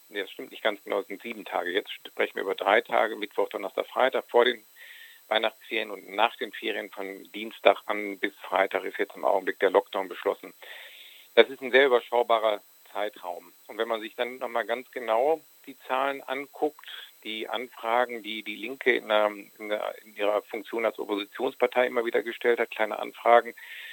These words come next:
äh, und viele, unfassbar viele Anfragen generell zu Corona. Da ging es auch um Lüftungskonzepte, um Hygienekonzepte, gar nicht nur um diesen Lockdown, sondern das sind Anfragen, die sich seit dem Dezember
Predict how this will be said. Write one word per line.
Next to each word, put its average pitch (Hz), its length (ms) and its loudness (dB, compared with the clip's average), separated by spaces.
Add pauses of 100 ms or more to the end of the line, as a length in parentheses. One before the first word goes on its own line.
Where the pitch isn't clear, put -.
(540)
äh, - 140 -8 (480)
und 151 240 6
viele, 147 240 8
unfassbar 147 500 4
viele 139 200 2
Anfragen 127 420 2
generell 117 480 6
zu - 140 -18
Corona. 90 480 -12
Da 104 80 -6
ging 110 180 -12
es - 100 -20
auch 127 160 -2
um 123 120 -14
Lüftungskonzepte, 117 800 -8
um 113 100 -6
Hygienekonzepte, 110 960 -4
gar 113 200 6
nicht 127 240 -4
nur 110 80 -2
um 110 100 -6
diesen 101 180 -10
Lockdown, 87 480 -2
sondern 95 280 -6
das 95 120 -2
sind - 120 -12
Anfragen, 110 500 -4
die 101 100 -8
sich 98 140 -12
seit 113 200 -2
dem 101 100 -8
Dezember 98 580 -2